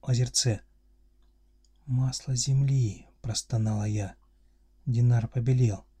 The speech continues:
Мы оба понимали очевидно. Чтобы освободиться, ему нужно стать огнём. Но малейшая искра, и сгорит Аннары. Масло земли невозможно погасить до тех пор, пока не сгорит его последняя капля.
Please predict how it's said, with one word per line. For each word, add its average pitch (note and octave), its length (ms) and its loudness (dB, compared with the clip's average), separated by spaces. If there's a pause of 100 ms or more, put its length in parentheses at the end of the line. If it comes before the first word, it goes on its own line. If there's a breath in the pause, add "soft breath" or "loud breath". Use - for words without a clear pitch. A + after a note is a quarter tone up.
(340)
Мы C3+ 220 2
оба C3+ 260 0
понимали A2+ 480 0
очевидно. G#2+ 580 -2 (560)
Чтобы B2 540 -2
освободиться, B2 680 0
ему A#2+ 140 4
нужно B2+ 260 4
стать - 320 -2
огнём. B2+ 400 4 (720)
Но A2+ 120 2
малейшая B2 520 2
искра, C#3+ 460 -2 (460)
и B2+ 80 -4
сгорит B2+ 400 0
Аннары. B2+ 500 2 (800)
Масло B2+ 360 2
земли C3+ 280 4
невозможно C3 680 4
погасить A2+ 440 -2
до A2+ 100 -2
тех - 240 -8
пор, C#3+ 220 -2
пока - 240 -6
не A#2 100 2
сгорит B2+ 360 0
его A#2 120 -2
последняя B2 540 -2
капля. A2 420 -2